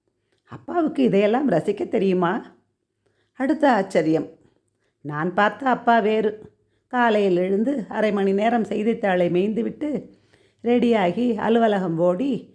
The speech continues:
மாலை ஆறரை மணிக்கு வீடு திரும்புவார். சற்று நேரம் தொலைக்காட்சி பார்த்துவிட்டு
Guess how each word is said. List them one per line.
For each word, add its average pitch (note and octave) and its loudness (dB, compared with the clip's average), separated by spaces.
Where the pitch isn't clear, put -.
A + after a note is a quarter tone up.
மாலை A3+ 0
ஆறரை G3+ 0
மணிக்கு A#3+ -4
வீடு A#3+ 2
திரும்புவார். F#3+ -4
சற்று - -4
நேரம் A#3+ 2
தொலைக்காட்சி A3+ 2
பார்த்துவிட்டு F#3 -2